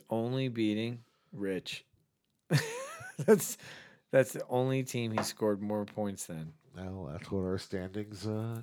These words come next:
Speaker 2: include.
Speaker 1: Oh, my God. My team's gonna blow up this week.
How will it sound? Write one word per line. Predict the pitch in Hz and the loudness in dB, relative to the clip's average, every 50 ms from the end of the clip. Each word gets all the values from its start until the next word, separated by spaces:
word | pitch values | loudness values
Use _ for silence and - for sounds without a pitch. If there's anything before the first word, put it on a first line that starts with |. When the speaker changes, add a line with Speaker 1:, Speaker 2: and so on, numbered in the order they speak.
| - - | -10 -12
Speaker 2:
include. | 113 110 - - - 139 147 147 117 95 - - - - - - | -16 -16 -12 -10 -8 -6 -6 -6 -8 -10 -14 -20 -20 -20 -16 -12
Speaker 1:
Oh, | 104 107 104 101 92 87 | -10 -10 -10 -10 -12 -14
my | 85 80 78 80 80 - | -14 -16 -16 -18 -18 -18
God. | 82 85 82 82 82 85 87 90 - - - _ _ _ _ _ _ _ _ _ _ _ _ _ _ - | -16 -16 -14 -14 -14 -14 -16 -16 -18 -20 -20 _ _ _ _ _ _ _ _ _ _ _ _ _ _ 2
My | 104 123 | 2 2
team's | 139 - 185 165 139 120 | 4 4 4 4 4 4
gonna | 135 123 113 | 2 0 2
blow | 104 110 107 104 101 | 2 4 4 4 4
up | 98 104 | 2 0
this | 104 98 92 - - | -4 -6 -6 -6 -6
week. | 101 95 90 90 - _ | -6 -8 -8 -10 -12 _